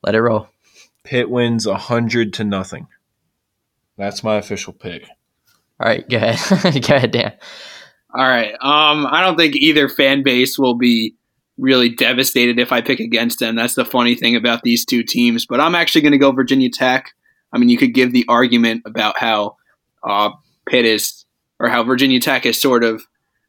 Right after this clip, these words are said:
Speaker 3: um, given up on the season, at least their fan base has. But, I mean, Pitt has been exactly the same way.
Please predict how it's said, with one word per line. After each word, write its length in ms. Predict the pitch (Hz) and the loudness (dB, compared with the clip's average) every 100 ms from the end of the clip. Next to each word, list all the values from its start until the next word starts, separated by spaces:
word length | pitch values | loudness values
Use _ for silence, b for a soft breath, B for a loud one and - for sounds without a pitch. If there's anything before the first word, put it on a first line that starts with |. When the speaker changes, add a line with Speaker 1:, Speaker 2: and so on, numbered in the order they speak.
| - | -6
Speaker 3:
um, 580 | 120 117 110 110 110 - - _ _ | -2 -2 -2 -6 -12 -18 -20 _ _
given 260 | 156 156 147 | 0 2 2
up 180 | 143 | 2
on 140 | 151 135 | 2 2
the 80 | 127 | 0
season, 760 | - 156 147 151 151 143 135 | 0 2 4 4 4 2 -2
at 200 | - 120 | -4 -2
least 220 | 135 123 - | 0 -2 -2
their 140 | 117 | -4
fan 300 | - 135 139 | 2 2 4
base 280 | 127 113 113 | 2 0 -2
has. 360 | 120 110 113 - | -2 -2 -2 -4
But, 300 | 127 117 - - | 0 0 0 -6
I 80 | 135 | 0
mean, 200 | 139 139 | 2 2
Pitt 160 | 196 | 0
has 120 | 180 151 | 0 2
been 100 | 143 | 0
exactly 480 | 117 127 127 135 | 2 0 0 0
the 100 | 117 | -2
same 280 | 117 123 113 | -2 -4 -4
way. 440 | 107 110 110 117 | -2 -2 0 -2